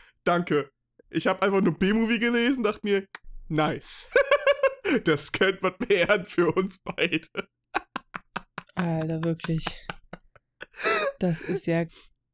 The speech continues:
Speaker 2: geisteskrank.
Speaker 1: Geil, ey. Ey, den Film will ich wirklich so gern sehen. Wir müssen die mal, wir müssen mal eine Kopie oder so mal irgendwie im Netz oder auf D V D oder so einen Scheiß finden und den zusammen
Speaker 2: Ohne
Speaker 1: gucken.
Speaker 2: Spaß, ich will ihn,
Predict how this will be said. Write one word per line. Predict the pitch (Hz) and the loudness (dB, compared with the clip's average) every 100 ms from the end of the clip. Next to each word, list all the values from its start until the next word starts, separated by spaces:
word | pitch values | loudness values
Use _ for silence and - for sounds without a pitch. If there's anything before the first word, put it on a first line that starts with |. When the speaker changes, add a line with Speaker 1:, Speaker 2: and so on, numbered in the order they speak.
| - | -4
Speaker 2:
geisteskrank. | 190 185 190 175 - - - 170 160 160 - | 0 2 2 0 -2 -4 -6 -4 -4 -4 0
Speaker 1:
Geil, | 233 233 190 190 | 2 2 2 2
ey. | 165 156 156 151 175 | 2 0 2 2 4
Ey, | 165 | 4
den | 170 175 | 2 0
Film | - 196 | -2 0
will | 190 | 0
ich | 185 170 | 0 -2
wirklich | 190 175 165 | -4 -4 -2
so | 180 180 | 0 0
gern | 175 170 165 | 2 -2 -2
sehen. | - 165 151 | -2 -2 -2
Wir | 147 | -2
müssen | 156 - 208 | -2 -2 -2
die | 202 | -2
mal, | 175 165 156 | 0 0 0
wir | 147 160 | -2 -4
müssen | 180 170 | -4 -4
mal | 147 | -2
eine | 160 | -2
Kopie | - 151 175 | -4 -6 -2
oder | 151 143 | 0 0
so | 147 | -2
mal | 135 127 | -4 -2
irgendwie | 147 151 143 143 151 | -2 -6 -6 -6 -4
im | |
Netz | 147 147 - | -2 -4 -4
oder | 135 135 | -2 -2
auf | 135 - | -4 -6
D | - | -6
V | 143 | -4
D | 139 | -2
oder | 135 | -4
so | 135 | -6
einen | 143 | -10
Scheiß | - 135 135 | -6 -6 -6
finden | - 143 143 131 | -8 -8 -8 -10
und | |
den | 135 131 | -10 -10
zusammen | 139 131 | -4 0
Speaker 2:
Ohne | 175 | 2
Speaker 1:
gucken. | 170 | 0
Speaker 2:
Spaß, | - 160 160 | -2 -2 -2
ich | 151 | 0
will | 147 | -2
ihn, | 147 | -2